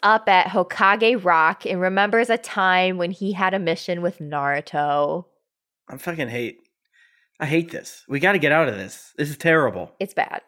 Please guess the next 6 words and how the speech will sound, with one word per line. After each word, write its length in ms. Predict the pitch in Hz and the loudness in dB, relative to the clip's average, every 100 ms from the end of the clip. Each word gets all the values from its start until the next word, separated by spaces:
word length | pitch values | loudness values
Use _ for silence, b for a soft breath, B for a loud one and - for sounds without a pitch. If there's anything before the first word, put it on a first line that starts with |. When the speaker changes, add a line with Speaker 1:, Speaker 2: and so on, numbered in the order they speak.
| _ - | _ -4
Speaker 1:
It's 380 | 202 190 - - | -4 -4 -10 -10
bad. 360 | - - - - _ _ _ _ _ - | -8 -8 -10 -20 _ _ _ _ _ 2
After 400 | 440 494 427 370 | 2 4 2 4
the 140 | 254 | 2
Konoha 640 | 247 302 311 285 247 220 - | 2 2 2 2 2 2 0
crush, 720 | - 285 240 160 - - | 0 4 6 4 0 -6